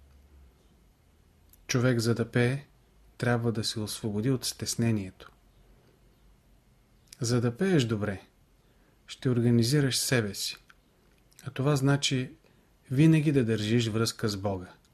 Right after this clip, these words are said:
Да знаеш, че си дошъл на земята да извършиш волята Божия.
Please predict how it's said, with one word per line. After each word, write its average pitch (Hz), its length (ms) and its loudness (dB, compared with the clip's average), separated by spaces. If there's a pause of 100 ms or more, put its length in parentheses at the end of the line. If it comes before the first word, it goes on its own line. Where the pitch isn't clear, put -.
(480)
Да 117 100 2
знаеш, 143 360 2
че 143 160 -6
си 120 140 -2
дошъл 117 360 0
на 120 120 2
земята 110 580 -2 (540)
да 110 100 -4
извършиш 117 840 -4 (260)
волята 117 480 0
Божия. 101 560 -4